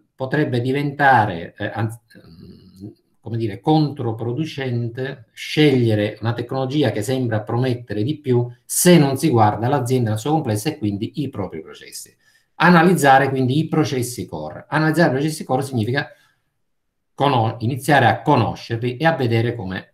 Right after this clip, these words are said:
eh, come questi, ehm, lavorano assieme tra di loro per il risultato finale dell'azienda. Quindi conoscersi. S-, i processi devono essere valutati e visionati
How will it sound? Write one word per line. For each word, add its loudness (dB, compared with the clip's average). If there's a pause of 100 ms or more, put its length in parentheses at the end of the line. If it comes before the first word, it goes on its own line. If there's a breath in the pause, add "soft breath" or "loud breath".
eh, -18
come 0
questi, -4 (220 loud breath)
ehm, -10 (1000)
lavorano 2 (100)
assieme -4
tra -6
di -4
loro -6
per -2
il 0
risultato -6
finale -8
dell'azienda. -18
Quindi -4
conoscersi. -6 (640 loud breath)
S-, -14 (220)
i 2
processi 2
devono 4
essere -4 (1700 soft breath)
valutati 2
e -2
visionati -6